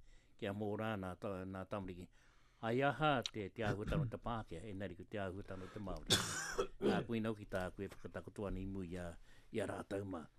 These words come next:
Nā, ka hae te takamai te wā, a pātai anō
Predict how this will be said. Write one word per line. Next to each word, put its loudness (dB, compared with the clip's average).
Nā, 4
ka -2
hae 8
te 0
takamai 4
te -4
wā, 8
a -4
pātai 6
anō 4